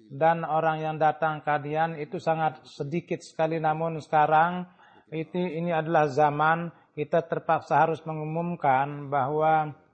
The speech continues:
ketika Hazrat Masih Maud, Muslim Maud menyebut itu adalah tahun seribu sembilan ratus tiga puluh tujuh, bahwa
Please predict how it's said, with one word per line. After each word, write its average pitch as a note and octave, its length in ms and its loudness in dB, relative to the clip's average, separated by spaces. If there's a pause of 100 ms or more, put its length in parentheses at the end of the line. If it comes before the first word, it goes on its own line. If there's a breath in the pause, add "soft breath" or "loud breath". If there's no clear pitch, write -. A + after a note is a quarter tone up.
(160)
ketika C#3+ 400 0
Hazrat D3+ 240 -2
Masih D3 240 -8
Maud, D3 400 -4
Muslim C#3+ 320 -8
Maud D3 320 -2
menyebut D3+ 480 -6
itu E3 240 -6
adalah D#3 480 2 (320 loud breath)
tahun D3+ 240 0
seribu D3+ 240 -6
sembilan D3 240 -4
ratus D3 160 -6
tiga D3+ 240 -4
puluh D3 240 -4
tujuh, C#3+ 400 -4
bahwa D#3+ 560 2